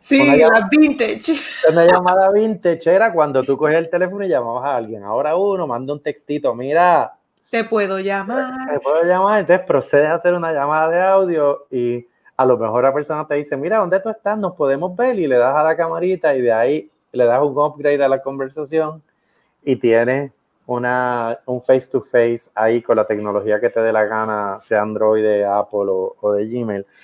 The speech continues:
Speaker 2: Yo tengo que confesar que me he reconciliado con esas llamadas, aunque a veces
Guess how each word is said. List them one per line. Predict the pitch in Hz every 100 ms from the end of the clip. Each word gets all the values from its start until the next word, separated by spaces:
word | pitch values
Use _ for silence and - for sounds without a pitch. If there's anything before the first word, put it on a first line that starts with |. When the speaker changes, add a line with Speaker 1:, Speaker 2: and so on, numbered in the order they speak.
| - - -
Speaker 2:
Yo | 143
tengo | 160
que | 165
confesar | 170 175 175 170
que | 170 131
me | 117
he |
reconciliado | 131 123 135 - 131 120 131
con | 131 120
esas | - 131
llamadas, | 135 143 139 143
aunque | 127 113 104
a |
veces | 104 117